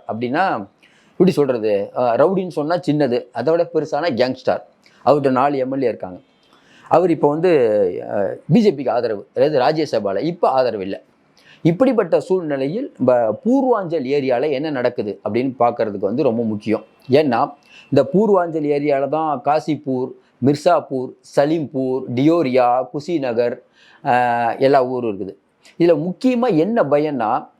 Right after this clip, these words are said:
இந்த பூமிகார் அப்படிங்கிற சமூகத்தை சேர்ந்தவர்கள் கிட்டத்தட்ட ஒரு ரெண்டு லட்சம் பேர் இருக்காங்க வாரணாசியில. இந்த பூமிகாரில், அஹ், இந்த ரெண்டு லட்சம் பேர் யாருக்கு ஓட்டு போடுவாங்கன்னா, மோடி ஐயாவுக்கு ஓட்டு போடுவாங்க. ஏற்கனவே எப்பயுமே பூமிகார் போட்டு போடுவாங்க, ஏன்னா பிராமின்.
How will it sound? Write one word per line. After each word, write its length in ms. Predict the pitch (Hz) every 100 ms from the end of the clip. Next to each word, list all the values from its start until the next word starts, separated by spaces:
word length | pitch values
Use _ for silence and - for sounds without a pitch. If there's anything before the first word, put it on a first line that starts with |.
| -
இந்த 220 | 160 165
பூமிகார் 680 | 135 202 262 247 151 110 - _ _ 113
அப்படிங்கிற 340 | 131 143 131
சமூகத்தை 640 | 123 131 165 170 165 135
சேர்ந்தவர்கள் 760 | 120 131 123 117 107 110 165 185 _ _ -
கிட்டத்தட்ட 680 | 151 151 190 - - 214
ஒரு 140 | 165 123
ரெண்டு 220 | 170 202
லட்சம் 300 | 190 147 131
பேர் 140 | 160
இருக்காங்க 340 | 120 113 131 170
வாரணாசியில. 520 | 123 123 107 101 90 - _ _ _ _ _ _ _ _ _ - -
இந்த 180 | 147 143
பூமிகாரில், 1000 | 135 226 254 240 190 170 165 170 170 -
அஹ், 120 | 160
இந்த 340 | 135 143 143 131
ரெண்டு 200 | 156 202
லட்சம் 240 | 185 165
பேர் 120 | 180
யாருக்கு 320 | 170 156 175 147
ஓட்டு 160 | 135
போடுவாங்கன்னா, 460 | 127 127 127 143 208
மோடி 320 | 165 170 160 135
ஐயாவுக்கு 320 | 107 123 143
ஓட்டு 180 | 127 117
போடுவாங்க. 380 | 104 92 87 - _ - - -
ஏற்கனவே 380 | 165 135 135 123 - _ _ _ _ _ _ _ _ _
எப்பயுமே 440 | 104 107 143 185 165
பூமிகார் 420 | 180 160 170 -
போட்டு 220 | 165 143
போடுவாங்க, 260 | 131 123 131
ஏன்னா 180 | 165 123
பிராமின். 340 | 143 143 123